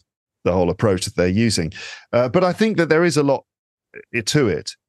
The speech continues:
I actually, I'm not that, um,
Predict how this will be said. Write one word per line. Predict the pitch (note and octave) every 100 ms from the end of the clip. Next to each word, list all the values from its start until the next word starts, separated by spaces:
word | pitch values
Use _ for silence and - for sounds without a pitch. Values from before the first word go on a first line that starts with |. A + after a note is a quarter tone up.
| _ _ _ -
I | D#3 G#3 -
actually, | F3+ D3+ F3+ D#3
I'm | D#3 F3
not | F3+ -
that, | C#3+ D3 - C3
um, | B2 A#2+ A#2 A2+ A2